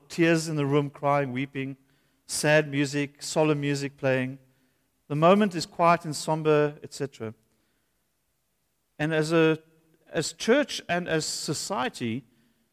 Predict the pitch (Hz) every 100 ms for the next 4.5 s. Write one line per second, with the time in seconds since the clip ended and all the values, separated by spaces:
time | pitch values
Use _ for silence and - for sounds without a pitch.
0 | _ _ _ _ 151 160 151 139 185 240
1 | - 160 160 151 139 127 190 202 160 143
2 | 135 - 135 135 131 - - - _ _
3 | _ _ - 135 143 165 175 170 - 123
4 | 110 - 104 - -